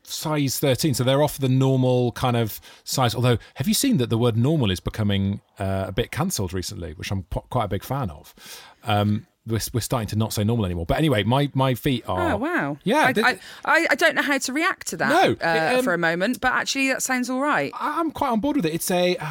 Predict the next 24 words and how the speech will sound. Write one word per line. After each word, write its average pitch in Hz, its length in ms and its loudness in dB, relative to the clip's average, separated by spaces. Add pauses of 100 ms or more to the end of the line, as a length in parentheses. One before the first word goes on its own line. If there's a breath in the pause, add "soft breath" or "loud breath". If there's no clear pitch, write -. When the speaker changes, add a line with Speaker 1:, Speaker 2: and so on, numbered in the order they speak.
Speaker 1:
I've 139 60 -12
forgotten 190 240 -4
which 180 140 -4
one 160 80 0
it 160 80 0
is. 127 80 0
It's 120 120 -4
a - 20 0
makeup 143 300 0
company 107 280 -2
who 95 60 -2
said 98 180 -2
they're 107 80 0
gonna 104 140 0
stop - 260 -4
saying 98 340 -2
normal 95 440 -2
because 110 240 -4
there 220 120 0
isn't 285 280 0
a - 40 -8
normal, 82 340 -8
and 92 100 -2
I, 123 180 -2